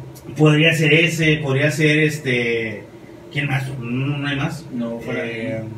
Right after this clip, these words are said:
Speaker 2: A menos que le des algún, no, porque ya se fue Jamal Adams también.
Speaker 1: Sí, sí, sí.
Speaker 2: O sea,
Speaker 1: Realmente
Speaker 2: ese
Speaker 1: no
Speaker 2: equipo se
Speaker 1: tenemos
Speaker 2: está, se está reestructurando al
Speaker 1: No hay quien.
Speaker 2: cien por ciento.
Speaker 1: O sea, podría ser, bueno, te doy a Deshaun, a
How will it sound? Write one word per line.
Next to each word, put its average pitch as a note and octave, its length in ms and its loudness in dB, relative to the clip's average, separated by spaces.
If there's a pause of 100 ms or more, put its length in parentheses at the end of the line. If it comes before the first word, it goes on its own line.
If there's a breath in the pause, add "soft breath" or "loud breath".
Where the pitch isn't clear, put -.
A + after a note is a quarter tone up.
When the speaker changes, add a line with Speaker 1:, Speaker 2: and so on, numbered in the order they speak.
(200)
Speaker 2:
A - 60 -4
menos D#3 220 -2
que D3+ 100 -2
le B2+ 120 -2
des - 540 -4
algún, C3+ 480 -6
no, C#3+ 160 -2
porque C#3+ 200 -8
ya C3+ 100 -2
se C3 80 -4
fue B2 140 -4
Jamal A#2+ 260 -4
Adams B2+ 300 -4
también. C#3 480 -4 (220)
Speaker 1:
Sí, D3+ 140 2
sí, D#3 120 2
sí. G3+ 260 -2
Speaker 2:
O D3 100 4
sea, F3+ 100 6
Speaker 1:
Realmente G3+ 240 2
Speaker 2:
ese - 20 0
Speaker 1:
no G3+ 60 0
Speaker 2:
equipo G3+ 120 2
se G3+ 120 2
Speaker 1:
tenemos G3 140 0
Speaker 2:
está, F#3 220 2
se E3 80 -8
está E3+ 220 -4
reestructurando D#3 600 0
al D3+ 60 0 (120)
Speaker 1:
No D#3+ 80 6
hay - 100 4
quien. G3 220 4
Speaker 2:
cien - 80 -4
por - 80 -8
ciento. - 340 -16
Speaker 1:
O C#3+ 60 -2
sea, D3+ 640 2 (280 loud breath)
podría F3+ 320 6
ser, G#3+ 240 0
bueno, G3 220 -2
te F#3 80 -2
doy F#3+ 200 4
a F#3+ 100 0
Deshaun, F3+ 300 -2
a C#3+ 200 -2